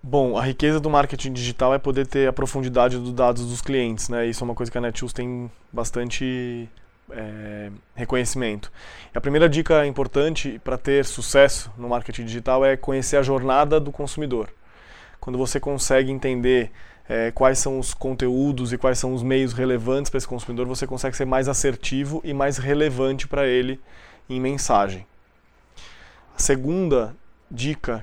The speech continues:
que é muito ligada a essa, é, uma vez que você entende a jornada, você tem que segmentar todos os estímulos pra ele. Então, segmentar a mensagem por device, por momento do dia,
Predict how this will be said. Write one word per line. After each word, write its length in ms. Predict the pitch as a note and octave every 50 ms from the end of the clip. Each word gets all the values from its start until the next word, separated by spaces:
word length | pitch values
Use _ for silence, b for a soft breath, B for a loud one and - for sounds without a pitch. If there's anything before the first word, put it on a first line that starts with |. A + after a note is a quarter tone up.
| G2+
que 200 | - - C3 B2
é 440 | A#2+ A#2+ A#2+ A#2+ A#2 A#2 A2+ A2+ A2+
muito 840 | A2+ A#2 B2 B2+ C3 C3 - C#3 C3 B2 A#2+ A#2 A#2 A2+ A2+ A2 - - _ _ _ _ _ _ _ - -
ligada 480 | - B2+ B2 A#2+ B2 B2+ C3 A#2+ B2 A#2
a 40 |
essa, 440 | A#2 B2+ C#3 C3+ - - A#2+ G#2 - b b b b b b b b -
é, 140 | C#3 A#2+ A#2+
uma 140 | B2 C3 B2+
vez 180 | C3 C#3 C#3+
que 80 | - -
você 180 | C#3 C#3 -
entende 320 | C3+ C3+ B2+ C3 C3 B2+ C3
a 40 | B2+
jornada, 500 | C3+ C#3 C3+ C3 C#3 C3+ C#3+ D3 D3 D#3+
você 220 | D3+ D3 - D#3+
tem 120 | - D#3
que 100 | D3+ -
segmentar 840 | - - E3 D3+ D3+ D#3+ D#3+ D#3+ D#3 D3 - C#3+ C3 C3 C#3 - - - - - - _ _ -
todos 300 | C3+ C3+ C3 C#3 C#3+ C3+
os 60 | C#3
estímulos 640 | D#3 - - - - - D3 C#3 C#3 C#3+ D3 C3+ -
pra 180 | - D#3 D3+ D3
ele. 240 | C3+ A#2+ A2 G#2 - b b b b b b b -
Então, 280 | C3 A#2 - B2+ A#2+
segmentar 420 | - C3+ B2 B2+ C3 C3 B2 B2+ B2
a 60 | B2
mensagem 520 | C3 C#3 C3+ - D3+ C3+ B2+ B2 A#2+ A#2+
por 280 | A2 - - B2 A#2+ A2
device, 840 | G#2+ A2+ C3 A#2+ B2+ C#3+ C3 C3 B2+ B2+ B2 A#2 - - - - - - - - -
por 260 | - A#2+ A#2+ A#2 A#2
momento 560 | - B2 B2 A#2+ B2+ C3 C3+ C#3+ D3 C#3 - C3+
do 140 | B2+ C3+
dia, 460 | B2+ A#2+ C3 C3 B2+ B2+ B2+ B2 B2